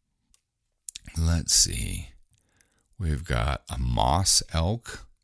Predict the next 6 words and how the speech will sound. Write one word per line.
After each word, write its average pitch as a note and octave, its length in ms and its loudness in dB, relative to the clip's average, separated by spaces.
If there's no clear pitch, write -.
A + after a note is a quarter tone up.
That's - 280 -8
interesting. - 800 -4
We've - 360 -12
got - 640 -6
great - 360 -2
silver-beaked E2 840 0